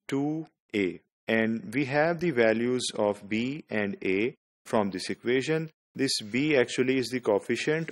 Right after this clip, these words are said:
of the linear term, and a definitely is the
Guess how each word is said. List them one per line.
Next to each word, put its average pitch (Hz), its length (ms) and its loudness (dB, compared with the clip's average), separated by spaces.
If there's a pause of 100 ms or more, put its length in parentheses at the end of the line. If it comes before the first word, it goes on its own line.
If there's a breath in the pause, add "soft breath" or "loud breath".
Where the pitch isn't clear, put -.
of 117 300 0
the 110 360 -2 (520 soft breath)
linear 127 400 2
term, 175 460 0 (360)
and 117 340 0
a 123 180 4
definitely 107 760 0
is 95 240 -4
the 101 280 -2